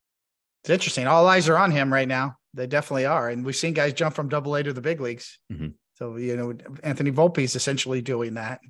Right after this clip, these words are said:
Speaker 1: Jordan Walker's essentially doing that. We've seen it in the past. So I saw a couple of young pitchers for the Royals do that. Brett Saberhagen and Mark Gubicza in nineteen eighty-four did that. The next year they won the World Series. So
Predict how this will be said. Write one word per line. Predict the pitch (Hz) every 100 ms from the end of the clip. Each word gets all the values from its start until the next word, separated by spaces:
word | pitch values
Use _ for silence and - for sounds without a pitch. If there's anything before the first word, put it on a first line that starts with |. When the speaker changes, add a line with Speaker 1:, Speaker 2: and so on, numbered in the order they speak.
| 170
Speaker 1:
Jordan | 131 135 135
Walker's | 135 156 175 139
essentially | 120 - 123 - 117
doing | 110 110 98
that. | 101 110 -
We've | 123
seen | 147
it | 143
in |
the | 127
past. | 131 156 123 110 - - _ _ _ _
So | - 107 98 98 _
I | -
saw | 139 165
a | 156
couple | 175 156
of | 139
young | 147 156
pitchers | 151 165 151
for | -
the | 139
Royals | 123 156 190 123
do | 110 117
that. | 113 113 113 _ _ _
Brett | 143 160
Saberhagen | - 160 160 151 156 160 147 131
and | 127
Mark | 147 131
Gubicza | 139 170 135 123 110
in | 107
nineteen | 123 120 135
eighty-four | 131 123 117 - 143 165 110 95 _ _ _
did | 135 120
that. | 110 110 -
The |
next | 139 143 -
year | 151
they | 147
won | 143
the | 131
World | 127 123
Series. | - 151 120 101
So | - 117 107